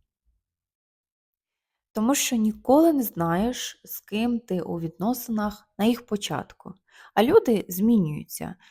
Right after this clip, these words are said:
Чоловіків може змінити як одруження, так і народження дитини. І це може бути зовсім інший чоловік,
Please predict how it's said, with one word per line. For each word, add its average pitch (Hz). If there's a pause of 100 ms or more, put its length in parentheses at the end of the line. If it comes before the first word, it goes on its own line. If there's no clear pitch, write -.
(100)
Чоловіків 262
може 180
змінити 175 (260)
як 196
одруження, 202
так 175
і 170
народження 160
дитини. -
І -
це 208
може 185
бути 175
зовсім -
інший 151
чоловік, 170